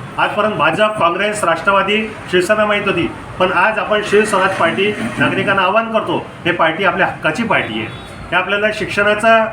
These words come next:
अ, हक्क देणारी पार्टी आहे. आयटी फाउंडेशनच्या माध्यमातून आम्ही शिक्षणाचा हक्क दिलेला आहे, मोफत शिक्षण दिलेलं आहे. आम्ही छत्रपती शिवाजी महाराजचा स्वराज स्थापनेचा जो विडा आहे,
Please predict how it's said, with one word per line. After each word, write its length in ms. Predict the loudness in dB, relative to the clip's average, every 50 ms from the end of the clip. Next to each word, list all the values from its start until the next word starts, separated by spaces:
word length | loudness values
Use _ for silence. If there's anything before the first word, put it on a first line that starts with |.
| -8 -12 -14 -14 -14 -14 -10 -4 0
अ, 20 | 2
हक्क 400 | 2 4 2 2 0 0 0 0
देणारी 360 | 0 0 0 0 0 0 0
पार्टी 320 | 2 2 2 2 2 2
आहे. 120 | 2 2 2
आयटी 220 | 0 0 0 0
फाउंडेशनच्या 680 | 2 2 2 0 0 0 -2 -4 -2 0 0 0 2
माध्यमातून 440 | 2 0 -2 0 0 -2 0 2 2
आम्ही 200 | 2 2 2 -2
शिक्षणाचा 520 | -4 -6 -8 -6 -2 0 0 2 2 2 0
हक्क 200 | 0 0 -2 -2
दिलेला 380 | -2 0 0 0 2 2 2
आहे, 100 | 2 0
मोफत 280 | 0 -2 -2 0 0 0 0
शिक्षण 300 | -2 -4 -4 -4 -2 0
दिलेलं 300 | 0 2 2 2 2 0
आहे. 100 | 0 -2 -4 -10 -14 -14 -14 -14 -8 -4
आम्ही 200 | -4 -2 -2 -2
छत्रपती 520 | -2 -2 -2 0 0 0 0 2 2 0 2
शिवाजी 380 | 2 0 2 2 2 0 0
महाराजचा 420 | 0 0 2 2 2 2 0 0 0
स्वराज 340 | 0 2 2 2 2 0
स्थापनेचा 380 | 0 0 0 0 0 0 0 0
जो 120 | 2 2
विडा 280 | 4 4 4 4 4 2
आहे, 280 | 2 0 -2 -6 -8